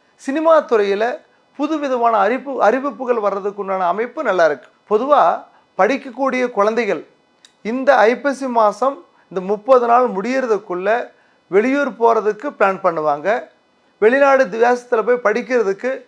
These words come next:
படிச்சுக்கிட்டு வேலை ப-, வேலை தேடுறதுக்கு உண்டான அருமையான காலகட்டமா இருக்க போகுது. ஏன்னா, அஹ், ஐப்பசி மாசத்துல கும்பத்துல ராகு பகவான் இருக்கிறாரு, சிம்மத்துல கேது பகவான் இருக்கிறாரு, கடகத்துல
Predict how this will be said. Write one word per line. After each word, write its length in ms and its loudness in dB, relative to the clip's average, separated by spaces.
படிச்சுக்கிட்டு 440 0
வேலை 320 4
ப-, 280 0
வேலை 320 4
தேடுறதுக்கு 400 0
உண்டான 400 -2
அருமையான 520 2
காலகட்டமா 580 2
இருக்க 220 -4
போகுது. 320 -12
ஏன்னா, 360 0
அஹ், 220 0
ஐப்பசி 420 -4
மாசத்துல 640 -2
கும்பத்துல 600 0
ராகு 300 4
பகவான் 340 2
இருக்கிறாரு, 540 -2
சிம்மத்துல 720 0
கேது 260 4
பகவான் 320 2
இருக்கிறாரு, 460 -8
கடகத்துல 720 2